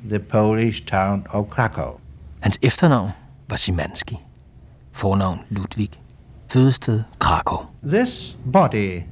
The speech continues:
Speaker 1: as well as all the others I saw extracted from the graves, were dressed in Polish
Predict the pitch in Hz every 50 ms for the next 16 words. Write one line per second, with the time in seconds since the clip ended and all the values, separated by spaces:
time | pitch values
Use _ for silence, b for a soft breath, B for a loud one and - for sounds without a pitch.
0 | - - - 120 127 127 117 120 135 151 160 165 170 170 156 151 156 170 196 214
1 | 214 208 180 147 131 127 139 139 135 131 135 135 135 127 127 - - - 147 139
2 | 135 127 113 110 104 87 107 104 - - - - - - 160 143 - - - -
3 | 85 - - - 117 117 120 123 120 117 113 117 110 107 107 110 92 76 73 73
4 | 73 73 71 - 107 113 113 98 101 127 160 190 185 - - - - - 131 113
5 | 107 101 - - - 185 202 208 208 202 202 196 -